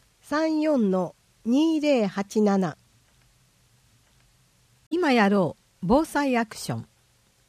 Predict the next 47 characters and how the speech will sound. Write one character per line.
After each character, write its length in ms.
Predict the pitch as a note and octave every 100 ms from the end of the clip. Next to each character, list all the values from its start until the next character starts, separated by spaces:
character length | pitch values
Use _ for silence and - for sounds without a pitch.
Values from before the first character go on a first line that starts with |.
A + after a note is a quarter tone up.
| -
第 280 | A3 B3+ G3 - _ _
五 160 | - G#3
十 300 | A3 C4+ C4
五 160 | A3+ G#3+
回。 300 | G3+ F3+ - _ _ - _ _ _ _ _ _ _ _ _ _ D#3
地 160 | G#3+
震 300 | G#3+ D4+ D#4
に 140 | C#4+ C4+
備 340 | C4 B3 A3+
え 60 | G3+
た 240 | D3+ C#3+ _ _
室 260 | - - D4+
内 240 | D4+ B3
の 180 | G3 D3
安 180 | E3 A3
全 260 | A#3 A3 G#3+
対 240 | G3 D#3
策。 400 | - B2+ - - _ _ _ _ _ -
近 260 | E4+ E4+
年 280 | C4 G3+ E3+
の 200 | D3+ - _ -
地 200 | F3 G3+
震 320 | A#3 C#4 C#4
に 80 | C4+
よ 160 | B3+ A#3+
る 100 | A3+
負 140 | A3+
傷 280 | G#3+ E4 D#4
者 200 | - F#3+
の 240 | E3+ D3+ _ _ _ _ _
三 360 | - B3+ C#4 C#4
十 140 | C#4+ - _
パ 160 | C4 C4
ー 40 |
セ 180 | - B3
ン 80 | A3+
ト 100 | F#3+
か 160 | - D#3+
ら 100 | D#3
五 140 | F3
十 160 | G3 A3+
パ 280 | - A3
ー 40 | G#3+
セ 180 | G3+ F#3
ン 60 |
ト 160 | E3 C#3+
は、 220 | C#3